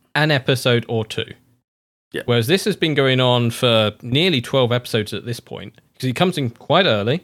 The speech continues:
Speaker 2: Yep.
Speaker 1: And is generally in every episode for a brief moment at least.
Speaker 2: Or at least mentioned.
Speaker 1: Yeah. And it's, it's, it's going on now. And I'm like,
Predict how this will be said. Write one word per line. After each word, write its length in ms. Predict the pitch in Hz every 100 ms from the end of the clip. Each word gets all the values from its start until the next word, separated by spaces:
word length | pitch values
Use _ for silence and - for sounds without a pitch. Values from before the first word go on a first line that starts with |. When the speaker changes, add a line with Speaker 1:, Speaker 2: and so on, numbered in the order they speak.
| -
Speaker 2:
Yep. 180 | 85 - - -
Speaker 1:
And 140 | 113
is 140 | 113 - -
generally 420 | 135 185 175 127
in 200 | 107 107 -
every 300 | 104 120 160
episode 360 | - - 170
for 380 | - - 139 127 - -
a 60 | 120
brief 300 | 135 151 127
moment 240 | 117 113
at 100 | 98
least. 320 | 107 156 -
Speaker 2:
Or 80 | 104
at 60 | 95
least 160 | 104
mentioned. 540 | 98 95 - 73 80 - -
Speaker 1:
Yeah. 160 | 120 98 - - _ _ _ -
And 160 | 160
it's, 220 | 170 120 -
it's, 200 | 123 - -
it's 180 | 117 - _ _ -
going 240 | 123 120
on 220 | 139 277 262
now. 220 | 131 98
And 80 | 127
I'm 80 | 151
like, 220 | 127